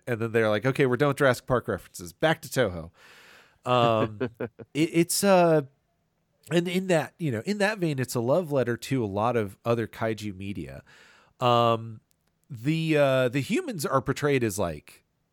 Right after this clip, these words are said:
Speaker 1: pr-, like, properly evil, and I was trying to figure out what the tone and vibe was. And I was actually talking to a friend from Norway yesterday,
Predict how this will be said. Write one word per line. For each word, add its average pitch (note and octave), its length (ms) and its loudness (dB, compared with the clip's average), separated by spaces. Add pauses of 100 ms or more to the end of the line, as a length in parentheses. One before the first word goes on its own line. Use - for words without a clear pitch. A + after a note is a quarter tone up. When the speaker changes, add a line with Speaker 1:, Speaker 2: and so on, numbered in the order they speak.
(160)
Speaker 1:
pr-, A2 220 -10
like, G#2+ 340 -6
properly C#3+ 680 -2
evil, G3+ 560 -4
and F#3+ 160 -4
I G3 40 -4
was G3+ 120 -4
trying G#4 240 -8
to F4 100 -2
figure G3 340 -2
out C#3+ 120 -2
what C3+ 320 -2
the B2+ 160 0
tone F#3 520 -2
and B2 200 -8
vibe B2 420 0
was. E2+ 400 -8 (560)
And C#3+ 140 -2
I D#3 60 4
was D#3 120 2
actually G#3 300 0
talking F3 320 0
to C#3+ 580 0
a B2 100 -2
friend D3+ 400 -4
from A#3+ 400 0
Norway F#3 560 0
yesterday, F#2 640 -6